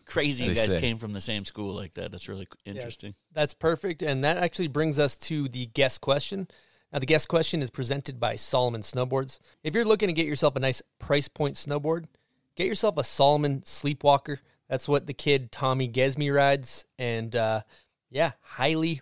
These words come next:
Speaker 3: recommend it. But that brings us to the guest question. And this one is from none other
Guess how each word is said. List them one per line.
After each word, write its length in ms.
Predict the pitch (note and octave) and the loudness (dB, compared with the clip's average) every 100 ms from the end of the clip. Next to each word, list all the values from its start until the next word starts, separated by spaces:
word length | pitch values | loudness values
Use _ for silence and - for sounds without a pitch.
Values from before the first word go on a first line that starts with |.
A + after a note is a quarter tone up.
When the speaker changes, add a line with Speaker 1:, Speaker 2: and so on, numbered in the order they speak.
| - | -2
Speaker 3:
recommend 540 | C3+ - A#2 B2 D#3 | 0 0 0 2 2
it. 160 | E3 - _ _ _ - | 0 -2 _ _ _ -6
But 120 | B2+ | 4
that 200 | D#3 E3+ | 6 6
brings 240 | E3 E3+ D3+ | 2 2 2
us 140 | D3 | 0
to 220 | - D#3+ | -2 -2
the 100 | C3+ | -2
guest 440 | A#2 C#3 D3 - - | 0 2 2 0 -8
question. 600 | - F#3 F#3 - B2+ C#3 _ _ _ _ _ | 0 2 2 -2 -4 -6 _ _ _ _ _
And 100 | - | 0
this 200 | D3+ F#3+ | 2 4
one 180 | G3+ F3 | 4 4
is 140 | D#3 - | 4 0
from 420 | - C#3+ B2+ A#2+ - | 2 4 4 0 -4
none 320 | B2+ D3+ F#3 | 2 2 4
other 440 | D#3+ E3 B2+ B2 | 4 4 4 -2